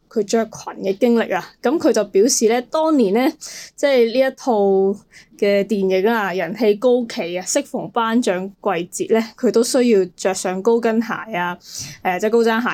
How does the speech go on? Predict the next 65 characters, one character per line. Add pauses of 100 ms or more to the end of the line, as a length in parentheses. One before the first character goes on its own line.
啦，
啲
體
面
嘅
禮
服
啊，
即
係
裙
啦。 (380)
咁
啊，
佢
就
話，
「其
實
我
心
入
邊
啊，
真
係
非
常
之
唔
願
意
啊， (320)
但
係
唔
知
可
以
同
邊 (100)
個
講， (400)
因
為
呢，
好
多
人
都
話
出
席
關
鍵
嘅
場
合
呢，
係
一
定
要
着
裙